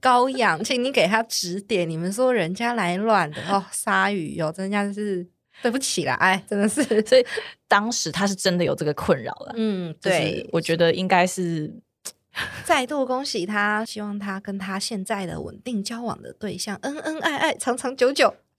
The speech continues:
Speaker 2: 对，希望，
Speaker 1: <laughs>
Speaker 2: 希望鲨鱼跟稳定交往女友可以非常顺利。好，那我们进到今天的主题。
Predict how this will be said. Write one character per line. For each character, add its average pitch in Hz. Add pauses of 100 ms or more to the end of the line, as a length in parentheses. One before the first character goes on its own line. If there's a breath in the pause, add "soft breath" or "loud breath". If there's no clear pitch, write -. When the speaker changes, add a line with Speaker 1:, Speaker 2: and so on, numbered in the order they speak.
Speaker 2:
对， 196
希 -
望， 214 (320)
Speaker 1:
<laughs> -
Speaker 2:
希 -
望 190
鲨 190
鱼 175
跟 170
稳 175
定 226
交 240
往 208
女 180
友 185
可 180
以 165
非 -
常 202
顺 196
利。 214 (600 loud breath)
好， 240 (140)
那 247
我 170
们 170
进 220
到 220
今 202
天 196
的 185
主 -
题。 -